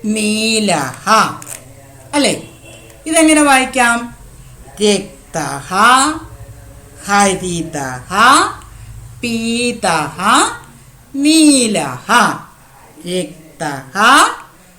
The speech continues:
ഹരിതഃ പീതഃ നീലഃ.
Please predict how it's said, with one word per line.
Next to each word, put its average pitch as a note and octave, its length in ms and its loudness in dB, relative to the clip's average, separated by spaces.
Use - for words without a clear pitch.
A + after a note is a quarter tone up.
ഹരിതഃ D#3 1000 -4
പീതഃ D#3+ 920 -4
നീലഃ. A3 800 0